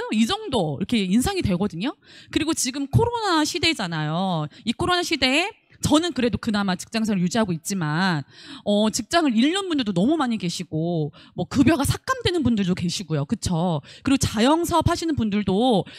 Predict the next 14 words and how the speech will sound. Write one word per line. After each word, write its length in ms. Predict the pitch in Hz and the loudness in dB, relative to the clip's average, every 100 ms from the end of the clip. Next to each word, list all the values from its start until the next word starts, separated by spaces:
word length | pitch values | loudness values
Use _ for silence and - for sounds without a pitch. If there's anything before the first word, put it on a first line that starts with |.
| - - | -18 -6
정말 220 | 240 254 | 0 2
적자가 580 | - 233 - 349 320 262 | 2 0 0 0 2 2
안 160 | 196 | 2
나면 300 | 233 247 220 | 0 0 0
다행인 460 | 196 196 247 277 233 | 0 2 4 4 2
거잖아요. 480 | 170 151 139 156 226 | 0 -2 -4 -2 2
이렇게 240 | 214 294 | 2 0
삼십 380 | - 508 - - | -4 -4 -6 -2
퍼센트의 760 | 427 370 311 294 269 330 285 - - - - | 0 0 -4 0 2 2 0 -4 -10 -18 -6
어떤 240 | 202 277 | -2 0
수입이 640 | - 440 427 339 349 349 202 | 0 -2 0 0 0 -2 -2
그 140 | 247 | 0
월에 280 | 185 220 269 | 2 2 0
올라간다는, 680 | 214 240 370 339 247 214 196 | 2 4 4 2 0 -2 -4